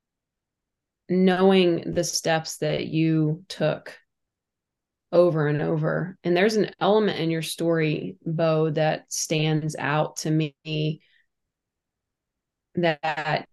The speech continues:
you are one of the most vulnerable people that I know in terms of having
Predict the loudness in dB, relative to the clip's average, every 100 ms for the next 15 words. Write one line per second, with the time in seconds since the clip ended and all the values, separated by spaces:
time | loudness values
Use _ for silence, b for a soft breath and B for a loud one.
0 | _ -6 -4 2 4 6 6 6 4 0
1 | -4 -12 _ _ _ -2 0 2 0 0
2 | -2 -2 0 0 -2 -6 -4 -2 -2 -2
3 | -4 -6 -6 -6 -4 -2 -4 -8 -14 _
4 | _ _ -6 0 2 0 -2 -2 0 2
5 | 2 0 0 0 -4 -4 -4 -2 -4 -4
6 | -2 -2 -6 -16 _ _ -8 -4 0 2
7 | 2 0 -4